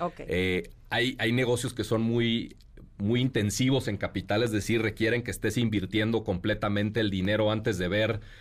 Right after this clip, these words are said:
Speaker 2: digamos, un retorno o de tener un equilibrio. En nuestro caso, digamos que tenemos un modelo de negocio en donde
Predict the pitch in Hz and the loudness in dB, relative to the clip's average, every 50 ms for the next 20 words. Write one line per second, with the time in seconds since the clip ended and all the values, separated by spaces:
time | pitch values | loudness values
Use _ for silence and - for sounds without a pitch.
0 | - - - 95 92 101 107 113 113 104 - 117 110 - 101 - - 113 113 120 | -18 -8 -4 -2 0 2 2 2 2 2 2 2 2 2 0 0 2 2 2 2
1 | 127 127 117 104 95 95 95 - 90 90 104 107 113 113 107 - - - 92 98 | 4 4 4 4 2 2 0 0 0 2 2 4 2 2 2 0 0 0 2 2
2 | 113 120 117 123 139 175 190 - - - - - - - - - - 92 98 107 | 4 4 4 2 2 0 -2 -6 -10 -20 -20 -20 -20 -20 -20 -8 -2 0 2 2
3 | 110 107 - 107 107 - 135 135 139 - 147 143 156 170 - - - - 92 95 | 2 2 0 -2 -2 0 0 0 0 2 2 4 4 2 0 -4 -10 -6 -4 0
4 | 98 107 113 117 113 - 104 - 98 95 104 110 110 107 - 113 113 110 110 107 | 0 2 0 0 -2 -4 -4 -2 0 2 2 2 2 0 0 0 2 2 4 4
5 | 107 110 113 113 107 104 92 90 87 101 107 104 - 117 113 113 110 104 95 92 | 4 4 4 4 2 2 2 0 0 0 0 0 2 2 2 2 2 0 0 0
6 | 90 92 87 87 80 | 0 0 0 0 -2